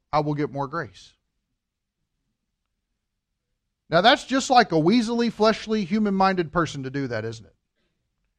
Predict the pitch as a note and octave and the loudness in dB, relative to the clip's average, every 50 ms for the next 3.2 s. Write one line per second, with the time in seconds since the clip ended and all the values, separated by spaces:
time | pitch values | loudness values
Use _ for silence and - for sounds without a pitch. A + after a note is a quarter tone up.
0 | _ A3 A3+ - - D4+ E4+ E4 B3+ G#3+ B3 B3+ G#3 D#3 C#3+ C3+ - - - B3 | _ -2 -2 2 4 6 6 6 6 6 6 6 6 4 2 0 -6 2 6 8
1 | C#4 C4+ A#3 F3+ F3+ A#3 B3 A#3 A3+ A3+ A3 - G#3 F3 D#3 - A#3 G#3+ G3 D#3+ | 8 8 6 6 4 4 4 6 6 4 2 2 -2 -8 -2 2 4 4 4 2
2 | - F3 E3+ D#3+ - D#3+ D3+ - C#3 A2+ E3+ F3 D#3+ D3+ C3 - D#3 C3+ D3 C#3+ | 2 0 0 0 0 -6 -10 -10 -8 -6 -6 -4 -4 -6 -6 -8 -6 -4 -2 -2
3 | B2 - - - | -4 -4 -10 -18